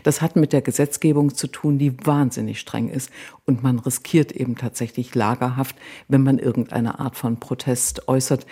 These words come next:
Also ich vermute, dass man so weitermachen wird wie bisher, wie seit Beginn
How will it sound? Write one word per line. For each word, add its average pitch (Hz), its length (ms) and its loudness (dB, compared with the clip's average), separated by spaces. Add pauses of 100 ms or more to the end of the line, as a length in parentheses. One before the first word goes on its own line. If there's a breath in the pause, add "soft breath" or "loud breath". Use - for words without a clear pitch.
(420 loud breath)
Also 156 220 2
ich 180 100 0
vermute, 151 560 2
dass - 240 -6
man 131 140 4
so 123 100 0
weitermachen 131 680 0
wird 127 340 -2
wie 135 100 2
bisher, 139 600 -2
wie 127 280 -2
seit 127 380 -4
Beginn 135 520 -2